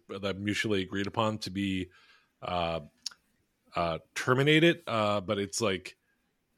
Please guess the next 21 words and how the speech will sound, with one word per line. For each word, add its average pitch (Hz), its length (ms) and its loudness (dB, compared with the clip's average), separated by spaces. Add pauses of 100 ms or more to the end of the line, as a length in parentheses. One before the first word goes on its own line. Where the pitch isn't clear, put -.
(280)
weird 113 500 4
that, 98 280 4
like, 98 200 -2 (280)
you 127 100 2
don't 139 180 4
ever 120 200 2
hear 120 200 4
the 113 80 6
word 104 240 2
divorce 98 560 2
when, 95 220 -2
like, 87 380 -6 (1120)
people 120 260 -2
like 104 160 0
John 107 260 6
Wall's 95 280 4
bought 92 260 2
out, 73 280 2 (200)
you 90 100 -6
know? 92 240 -2 (360)
Um, 90 500 0